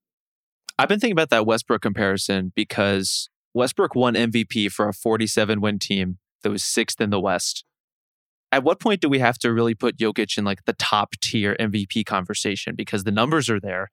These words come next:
His play is there. Denver is starting to trend up a little bit, five and three over their last eight games,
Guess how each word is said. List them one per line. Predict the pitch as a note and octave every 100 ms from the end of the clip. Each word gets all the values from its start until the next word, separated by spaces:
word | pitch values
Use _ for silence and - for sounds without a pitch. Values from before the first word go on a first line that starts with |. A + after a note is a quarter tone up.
| _
His | - E3+ -
play | - G#2+ F#2+
is | F#2+
there. | F2+ E2+ G#2 _ _ _ -
Denver | C3+ D3+ E3+
is | D3
starting | - B2 A#2+ C#3 A#2+
to |
trend | A2 - A2+
up | G2+ A2
a | G2+
little | G2+
bit, | G2 G#2
five | - G#2+ A2
and | G#2+
three | A2 G#2
over | G2+
their | G2+ G2+
last | G2 G2+ -
eight | G2
games, | - F#2+ F#2+ F#2+